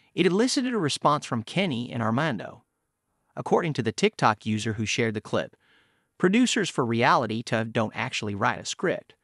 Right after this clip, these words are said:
but they do write down how the storylines work for each couple based on what happens between the couples. After the user shared this video and her input, Kenny and Armando commented from their shared account.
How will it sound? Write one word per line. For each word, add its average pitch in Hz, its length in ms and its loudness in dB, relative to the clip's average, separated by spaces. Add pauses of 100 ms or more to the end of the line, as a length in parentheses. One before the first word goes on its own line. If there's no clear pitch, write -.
(500)
but 147 120 -4
they 135 120 4
do 135 260 0
write 160 260 0
down 117 260 -2
how 110 160 -2
the 107 80 -6
storylines 147 640 0
work 127 260 -4
for - 160 -8
each 113 260 -8
couple 139 320 -2
based 107 300 -2
on 104 140 -2
what 104 140 -6
happens 117 360 -4
between 107 340 -6
the 98 80 -6
couples. - 520 -6 (880)
After 254 320 4
the 254 100 2
user 208 300 2
shared 160 360 -2
this 143 140 -4
video 120 460 0
and 123 160 -4
her 123 140 -6
input, 123 420 -2 (140)
Kenny 180 380 -2
and 143 140 0
Armando 120 640 0
commented 135 440 -2
from 110 160 -2
their 107 120 0
shared 107 300 -2
account. 107 500 -6